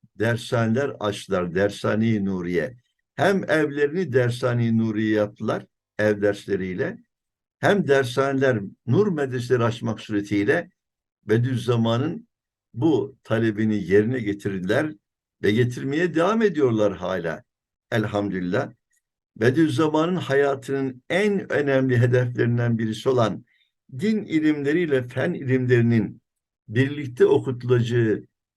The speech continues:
Medresetü Zehra denilen İslam Üniversitesi projesini her ne kadar maddi bir bina olarak hocasıyla, talebesiyle şekillenmiş olmasa da Anadolu'nun tamamı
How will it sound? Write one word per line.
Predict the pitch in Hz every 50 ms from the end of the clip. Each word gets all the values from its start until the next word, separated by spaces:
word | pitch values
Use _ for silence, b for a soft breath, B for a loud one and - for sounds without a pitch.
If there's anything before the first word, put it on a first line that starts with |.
| _ _ -
Medresetü | - 90 101 113 127 127 135 139 127 - 202 202 196 - - 139
Zehra | 123 113 92 95 123 120 123 123 123 139 151 156 147 - - _ _ _
denilen | 113 110 113 117 113 117 113 113
İslam | 113 113 123 120 - - - 131 - - - 139
Üniversitesi | 143 127 120 117 113 113 117 120 - 110 - - 110 101 85 -
projesini | - - 127 131 117 104 110 107 - - 113 117 151 185 - - _ _ _ _ _ _ _ _ _ _ _
her | - 123 135 139 156
ne | 185 202
kadar | - 185 160 156 147 135
maddi | 123 120 131 135 131 120 113 113 165 180 165 131
bir | 131 127 123 117 123 - _ _ _ _ _ _ _ -
bina | 95 95 110 120 123 131 151 165 139
olarak | - 139 131 123 117 107 104 98 - - - _ _
hocasıyla, | 120 123 123 127 123 123 - - 135 127 123 120 113
talebesiyle | 117 - 117 117 120 113 110 120 120 - 151 143 127 120 113 110 107 B B B B _ _ _ _
şekillenmiş | - - - - 131 120 123 135 135 131 127 131 135 131 131 123 120 123
olmasa | - - 131 175 214 214 151 123 120 110 104 95
da | 107 120 123 120 - _ _ _ _ _ _ _ _ _ _ -
Anadolu'nun | 107 117 135 170 202 196 170 196 190 185 180 175 160 151 135 127 123
tamamı | - - 127 127 123 131 127 127 127 123 127 117 110